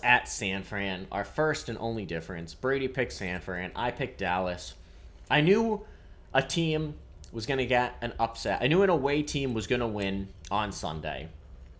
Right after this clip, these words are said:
I just got the team wrong. It ended up being Cincinnati on the road winning and not San Fran on the road winning. So,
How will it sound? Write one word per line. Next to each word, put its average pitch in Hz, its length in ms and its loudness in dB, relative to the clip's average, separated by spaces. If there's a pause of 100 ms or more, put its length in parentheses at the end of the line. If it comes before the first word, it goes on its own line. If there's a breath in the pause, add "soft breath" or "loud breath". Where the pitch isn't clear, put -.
(260)
I 107 80 -10
just 104 300 -4
got 85 220 -4
the 90 80 -10
team 78 300 -8
wrong. 76 380 -6 (520 soft breath)
It 101 60 -4
ended 104 260 -2
up 101 100 -4
being 101 260 -2
Cincinnati 113 720 0
on 110 140 0
the 107 80 -4
road 104 400 2
winning 98 520 -2
and 92 120 -6
not 90 220 -4
San 82 320 -4
Fran 69 260 -10
on 67 140 -10
the 62 40 -12
road 62 280 -8
winning. 71 320 -10
So, 80 320 -4